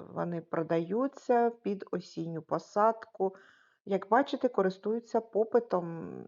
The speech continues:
І в Німеччині дуже багато садів, де вони ростуть, і такі гарні квітники, е, прямо з одних рододендронів роблять.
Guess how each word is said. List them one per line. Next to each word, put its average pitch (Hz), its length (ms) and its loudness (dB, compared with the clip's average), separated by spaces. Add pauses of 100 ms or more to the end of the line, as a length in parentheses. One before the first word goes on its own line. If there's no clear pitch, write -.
(260)
І 180 240 -4
в - 240 -12
Німеччині 185 580 -2
дуже 226 280 2
багато 185 720 2 (600)
садів, 180 480 2
де 185 200 4
вони 170 300 -2
ростуть, 175 760 -4
і 156 80 -4
такі 160 360 -6
гарні 175 400 4
квітники, 180 840 -4 (540)
е, - 80 -12
прямо 180 400 2
з 175 80 -6
одних 190 300 0
рододендронів 175 1000 2
роблять. - 560 -8